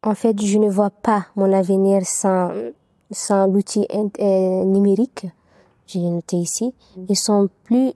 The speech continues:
Speaker 1: jamais indispensables dans notre futur, dans notre future vie professionnelle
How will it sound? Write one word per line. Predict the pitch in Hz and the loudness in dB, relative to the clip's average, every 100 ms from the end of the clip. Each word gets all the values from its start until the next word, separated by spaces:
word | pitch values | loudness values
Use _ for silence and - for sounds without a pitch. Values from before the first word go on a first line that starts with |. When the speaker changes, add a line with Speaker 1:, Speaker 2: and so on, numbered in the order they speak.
| - | -2
Speaker 1:
jamais | 185 202 202 202 190 | 0 2 4 4 2
indispensables | 190 185 196 185 - 185 208 208 202 _ - | 2 0 0 0 2 2 2 -2 -6 _ -10
dans | 175 180 | -4 0
notre | 175 185 - 180 | 0 0 -4 -8
futur, | - 185 - 185 262 _ _ _ _ _ - | -8 -8 -4 -4 -4 _ _ _ _ _ -4
dans | 196 202 | 0 2
notre | 214 208 | 2 -2
future | 185 - 196 | -4 -2 0
vie | 202 220 | 0 0
professionnelle | - 202 196 - 190 190 190 208 | -2 -2 0 0 2 4 2 0